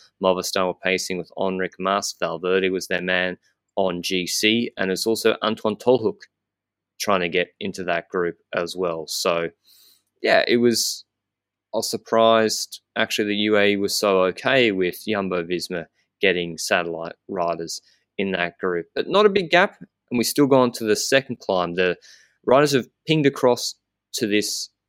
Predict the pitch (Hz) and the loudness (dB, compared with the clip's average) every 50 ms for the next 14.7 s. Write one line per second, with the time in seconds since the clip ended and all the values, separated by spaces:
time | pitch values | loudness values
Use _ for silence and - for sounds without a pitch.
0 | _ _ _ _ - - 92 90 87 85 82 80 80 82 82 78 _ _ _ _ | _ _ _ _ -8 -6 -6 -4 -4 -6 -6 -8 -10 -12 -14 -18 _ _ _ _
1 | _ _ - - 107 101 101 95 - - - 110 110 131 127 - - 98 - - | _ _ -8 -2 0 0 0 0 0 0 2 4 4 4 2 -2 -6 -6 -4 0
2 | 101 98 95 - 104 95 90 85 87 - - - 143 147 143 147 123 107 110 - | 0 0 0 2 0 0 0 0 -2 -4 -4 -2 0 2 2 0 0 -2 -4 -4
3 | - - 143 143 139 120 104 95 - - - 120 120 120 117 117 104 104 - - | 0 4 4 6 6 4 2 0 -2 0 4 6 8 8 6 4 2 -2 -2 0
4 | - 107 101 95 95 - 101 92 90 - - - 92 85 - - 85 82 - - | 2 2 2 2 2 2 2 2 2 2 -2 -2 -2 -2 -4 -8 -10 -10 -12 -14
5 | _ _ _ _ _ _ _ _ _ - - 139 139 139 _ _ _ _ _ - | _ _ _ _ _ _ _ _ _ 0 2 2 2 0 _ _ _ _ _ -6
6 | - - 135 131 123 117 123 113 107 95 104 101 - - 101 92 - - 98 92 | 2 4 4 4 4 4 2 2 2 2 -2 -6 -6 -6 -6 -6 -2 0 0 2
7 | 90 87 87 - - - _ - 104 95 92 90 87 85 82 - 98 101 101 104 | 2 0 -2 -2 -6 -10 _ -6 -4 -4 -2 -2 -4 -6 -6 -2 0 2 4 4
8 | 98 92 85 - - - 92 85 85 82 82 87 110 127 123 - - 139 120 - | 4 4 2 -2 -4 -4 -4 -4 -4 -6 -2 0 2 2 2 4 2 2 2 2
9 | - - 139 139 139 139 - - _ _ - 98 113 127 143 147 143 127 127 127 | 0 2 2 2 2 0 -6 -20 _ _ -6 2 4 6 8 8 8 8 6 6
10 | 131 135 139 139 139 _ _ _ _ _ - 127 131 135 123 - - 120 123 123 | 4 4 2 0 -4 _ _ _ _ _ -2 -2 0 0 0 0 2 2 2 2
11 | - _ - - 113 104 101 113 104 101 101 95 92 - - 101 95 90 107 143 | 0 _ -4 -2 0 0 4 4 6 6 6 4 4 2 -2 -4 -2 0 2 4
12 | 170 185 156 - - 98 92 107 117 113 - 120 110 107 - - 101 95 90 90 | 4 4 4 2 -2 -2 0 0 0 0 0 0 0 0 0 -2 -4 -2 0 0
13 | 87 87 87 101 104 107 110 104 101 92 - - - - 131 135 123 117 - - | 0 0 0 2 2 4 4 2 0 -2 -4 -4 -2 2 4 4 4 4 2 0
14 | 107 101 - - 101 101 104 101 - - 107 101 98 - | -2 -2 0 0 2 2 2 0 0 -2 -2 -4 -4 -6